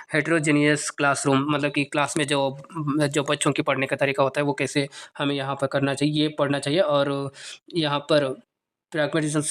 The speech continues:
of organizing learning और theory of instruction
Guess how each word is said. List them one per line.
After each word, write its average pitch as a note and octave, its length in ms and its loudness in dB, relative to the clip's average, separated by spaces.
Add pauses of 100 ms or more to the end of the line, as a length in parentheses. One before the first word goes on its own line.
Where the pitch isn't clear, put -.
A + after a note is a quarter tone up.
of C#3+ 160 2 (340)
organizing C#3+ 480 2 (140)
learning C#3+ 340 2 (460)
और C3+ 120 -4 (140)
theory D#3+ 320 0
of D3+ 160 2 (320)
instruction D3+ 460 0